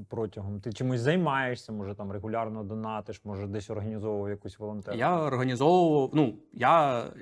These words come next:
Speaker 2: час від часу, окей, послідовно. Сам доначу, звичайно, сам організовував ще одну, е, благодійну лігу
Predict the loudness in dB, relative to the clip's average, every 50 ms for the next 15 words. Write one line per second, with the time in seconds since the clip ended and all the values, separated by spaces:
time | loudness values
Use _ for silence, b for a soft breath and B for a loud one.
0 | -10 -2 0 0 0 0 -4 -6 2 4 4 4 4 2 0 0 0 2 0 -2
1 | -2 -6 -10 -16 _ b b b b b b b b _ _ _ _ -4 -4 -2
2 | -2 -4 -8 _ _ _ _ _ _ _ -8 -6 -4 -4 -4 -4 -6 -8 -12 -16
3 | -14 -12 2 2 4 4 4 2 2 2 2 2 0 -2 -4 -4 -4 -4 -4 -4
4 | 0 2 2 2 2 2 0 -2 -2 -2 -4 -4 -8 -4 2 2 4 4 4 2
5 | 0 0 0 0 2 4 4 4 2 0 -4 -4 -2 -2 0 0 -2 -2 -4 -4
6 | -4 -2 -2 -2 0 0 -2 -2 -2 -2 -4 -2 0 0 0 2 2 2 0 0
7 | 0 2 2 2 2 2 2 0 0